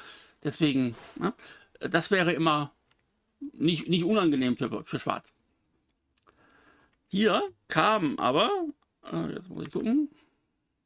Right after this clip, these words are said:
sind wir wieder in der richtigen, jawohl, ähm, es kam Läufer D drei. So, und jetzt habe ich immer noch die Möglichkeit, ich habe verschiedenste Systeme, Springer sechs ge-, gibt's, man kann hier auch mit G sechs sogar spielen und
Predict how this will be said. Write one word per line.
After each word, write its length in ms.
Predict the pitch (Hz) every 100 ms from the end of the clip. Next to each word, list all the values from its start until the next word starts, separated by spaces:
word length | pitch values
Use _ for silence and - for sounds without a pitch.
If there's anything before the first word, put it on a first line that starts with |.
| _ _ _ _ _ _ _ _ _
sind 180 | - 151
wir 100 | 147
wieder 140 | 127 131
in 60 |
der 100 | 135
richtigen, 380 | 156 165 - 151
jawohl, 280 | 139 165 - - - _ _ _ _ -
ähm, 220 | 151 135
es 120 | 156
kam 220 | - 220
Läufer 320 | 202 190 180 160
D 160 | 165
drei. 240 | - - - _ _ _ _ _ _ _ _ _ _ _ -
So, 180 | 139 -
und 140 | 139
jetzt 180 | 165 -
habe 160 | 190 185
ich 140 | 170
immer 180 | 202 196
noch 140 | 185
die 120 | 175 160
Möglichkeit, 640 | 165 214 175 - 170 151
ich 80 | 135
habe 140 | - _ _
verschiedenste 600 | - - 139 143 147 156
Systeme, 500 | 127 120 - 151 135
Springer 340 | - - 147 143
sechs 460 | - 170 - - - -
ge-, 280 | 151 165 - -
gibt's, 380 | 208 - - - - - - - - _ -
man 100 | 123
kann 180 | 151 135
hier 180 | 131 139
auch 80 |
mit 220 | 123 127 -
G 180 | 170
sechs 260 | 196 156 -
sogar 280 | 151 135 123
spielen 520 | - 135 139 135 139
und 280 | 143 143